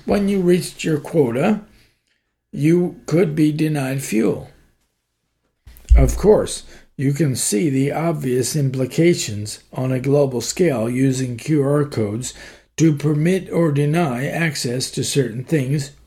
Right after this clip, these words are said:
or all things. Once the world is familiar with this and accepting of the role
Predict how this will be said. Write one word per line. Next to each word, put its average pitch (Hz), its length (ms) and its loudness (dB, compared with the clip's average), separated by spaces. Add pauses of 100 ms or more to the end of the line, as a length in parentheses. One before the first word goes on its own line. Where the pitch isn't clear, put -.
(140)
or 107 160 -4
all 196 220 4
things. - 520 -12 (1000)
Once 208 280 4
the 147 100 2
world 156 320 4
is 131 180 0
familiar 135 580 2
with 113 220 -6
this 139 440 -2 (360)
and 147 100 0
accepting 139 800 0
of 131 220 -2
the 135 100 2
role 147 500 6